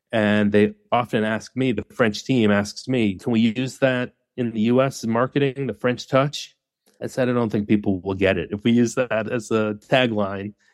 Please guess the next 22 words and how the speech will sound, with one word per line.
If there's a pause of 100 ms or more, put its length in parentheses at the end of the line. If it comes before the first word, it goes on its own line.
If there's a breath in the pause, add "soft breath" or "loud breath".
(240)
in
the
United
States," (100)
but (680)
it's
definitely
a, (140)
it's
a
talking
point
for
sure, (520)
because (440)
everything
about
it (300)
feels (160)
really
different (140)
from